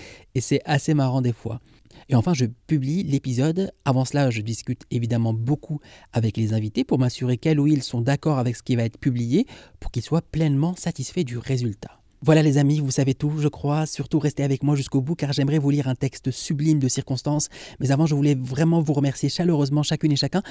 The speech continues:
pour votre abonnement au podcast et toutes vos écoutes. C'est vraiment incroyable. C'est largement au-dessus de ce que j'espérais. Merci pour votre soutien. Merci pour vos partages sur les réseaux. Continuez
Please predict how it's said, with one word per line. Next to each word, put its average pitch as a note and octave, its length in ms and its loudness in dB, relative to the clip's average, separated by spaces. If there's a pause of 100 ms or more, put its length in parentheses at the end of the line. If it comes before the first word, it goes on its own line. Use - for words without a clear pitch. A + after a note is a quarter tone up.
(300)
pour C3 160 -2
votre C3+ 280 -2 (100)
abonnement E3 480 4
au C#3+ 60 2
podcast E3 540 -2
et D3+ 60 -4
toutes F#3+ 220 -4
vos E3 80 2
écoutes. D3 320 0
C'est B2 100 -2
vraiment C#3 380 0
incroyable. D#3 560 0 (340)
C'est - 160 -2
largement D#3 720 4
au-dessus E3 320 0
de C#3+ 80 0
ce - 80 -4
que - 80 0
j'espérais. C3+ 480 0
Merci C#3 300 -2
pour B2 160 -4
votre A#2+ 240 -2
soutien. E3+ 360 0 (280)
Merci B2+ 260 -2
pour B2 220 -4
vos B2 100 2
partages D#3+ 460 0
sur C#3+ 160 -2
les C3+ 100 2
réseaux. C3 320 0
Continuez D#3+ 560 2